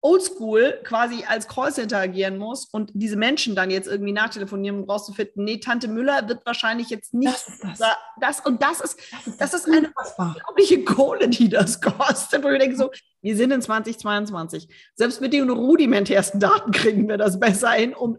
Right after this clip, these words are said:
Speaker 1: eine Vorqualifizierung zu machen.
Speaker 2: Ja, vor allen Dingen, die sind ja so überfordert mittlerweile, dass es natürlich, selbstverständlich, auch ausgelagert wird an irgendwelche Sales-Agenturen.
Speaker 1: Ja.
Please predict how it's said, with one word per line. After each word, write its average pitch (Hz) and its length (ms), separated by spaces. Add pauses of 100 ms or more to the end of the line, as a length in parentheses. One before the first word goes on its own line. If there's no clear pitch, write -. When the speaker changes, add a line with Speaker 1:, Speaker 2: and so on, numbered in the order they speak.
Speaker 1:
eine 247 260
Vorqualifizierung 247 1500
zu 226 100
machen. 208 800 (320)
Speaker 2:
Ja, 269 360
vor 247 180
allen 269 120
Dingen, 262 220 (200)
die 233 120
sind 269 180
ja 247 80
so 277 180
überfordert 269 600
mittlerweile, 196 640
dass 226 180
es 220 140
natürlich, 269 1000 (140)
selbstverständlich, 233 960
auch - 240
ausgelagert 202 840
wird 311 300
an 214 140
irgendwelche 233 600
Sales-Agenturen. 214 1700
Speaker 1:
Ja. 427 200